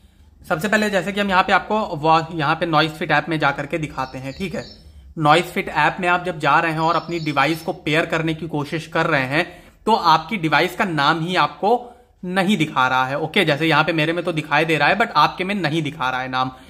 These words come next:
ना ही यहाँ पे स्कैन करने पर, क्यूआर को स्कैन करते हैं फोन से, तब भी नहीं आ रहा है डिवाइस का नेम। तो आप करेंगे क्या, क्योंकि डिवाइस का नाम नहीं दिखाएगा तो आप कनेक्ट नहीं कर पाएंगे। कनेक्ट ही कैसे करेंगे, ठीक है।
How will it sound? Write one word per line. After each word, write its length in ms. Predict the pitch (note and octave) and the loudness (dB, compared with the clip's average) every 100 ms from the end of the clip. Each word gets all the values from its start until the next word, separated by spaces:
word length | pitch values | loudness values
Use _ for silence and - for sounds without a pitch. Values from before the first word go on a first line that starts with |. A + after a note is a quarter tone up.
| - F3 | -12 0
ना 180 | E3 | 2
ही 140 | E3+ G3 | 2 2
यहाँ 180 | F3 E3+ | 2 2
पे 140 | F#3 | 0
स्कैन 360 | - - D3 E3+ | -4 0 0 0
करने 280 | D#3+ D#3 D#3+ | -2 0 0
पर, 180 | D#3 D3+ | 0 0
क्यूआर 400 | - D3 C3+ D3 | -2 0 2 2
को 120 | D#3 | 0
स्कैन 300 | C#3+ C3+ D3 | -4 -4 -4
करते 260 | C#3+ C#3 C#3+ | -4 -4 -6
हैं 80 | |
फोन 200 | C#3 C#3+ | -6 -6
से, 100 | D3+ | -4
तब 140 | G#3 D3 | -2 0
भी 140 | D3 | 2
नहीं 180 | D#3 C3 | 0 0
आ 100 | B2+ | -2
रहा 120 | B2+ | -2
है 60 | B2+ | -4
डिवाइस 300 | B2+ B2+ - | -6 -8 -8
का 80 | C3+ | -8
नेम। 220 | B2+ C3 - - - - _ G#3+ | -6 -8 -10 -20 -20 -20 _ 4
तो 60 | |
आप 300 | G#3 G3+ G3+ - | 6 6 2 -4
करेंगे 320 | E3 G#3+ G3 | -2 -2 -4
क्या, 180 | F#3 F#3+ | -4 -4
क्योंकि 260 | E3+ D#3 | -4 -8
डिवाइस 300 | E3 D3+ E3+ | -2 0 0
का 80 | F3+ | 0
नाम 200 | D#3 F3 | 0 0
नहीं 120 | F#3 | -2
दिखाएगा 340 | F3+ F3 F#3 F#3+ | -2 2 2 2
तो 120 | F3 | 4
आप 360 | D3 D3+ - - | 2 2 -6 -4
कनेक्ट 280 | D3 E3 F#3+ | -4 -2 -4
नहीं 100 | F#3 | -2
कर 140 | F3+ | -2
पाएंगे। 340 | F3 E3+ E3+ E3 - - - | -2 -4 -2 -6 -8 -16 -4
कनेक्ट 260 | D3 E3 F#3 | 0 0 -2
ही 60 | |
कैसे 260 | F3 D#3+ E3 | -2 -2 -2
करेंगे, 300 | D#3+ D3+ D3+ | -4 -6 -8
ठीक 200 | G#3+ - | -10 -10
है। 120 | - | -12